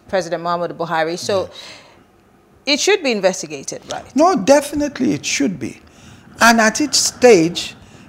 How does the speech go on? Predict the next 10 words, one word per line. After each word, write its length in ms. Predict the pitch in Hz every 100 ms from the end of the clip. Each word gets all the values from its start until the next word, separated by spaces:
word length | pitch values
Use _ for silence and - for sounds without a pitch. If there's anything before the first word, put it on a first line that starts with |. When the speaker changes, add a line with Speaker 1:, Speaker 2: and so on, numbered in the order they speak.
| -
Speaker 2:
the, 140 | 262
in 180 | 262 247
fact, 540 | - 285 269 254 - - - - -
the 380 | 208 202 - -
security 840 | - 196 - 247 262 254 247 220
forces, 1080 | 208 - 214 202 - 90 - - - - - _ _ - - - - - -
um, 300 | 147 143 139
intelligence 800 | 190 180 - 254 254 202 156 -
forces, 400 | - 135 - 104
sorry, 360 | - 110 85